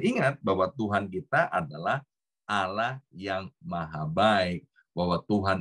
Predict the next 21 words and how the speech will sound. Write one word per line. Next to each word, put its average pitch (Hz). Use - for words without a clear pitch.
itu 156
yang 113
sudah 101
memanggil, 110
memilih, 107
dan 95
menetapkan 90
kita. 107
Dia 107
yang 117
akan 120
membela 92
kita. -
Hari 180
ini 120
Tuhan 107
mau 131
untuk 107
setiap -
kita 104
menjadi 113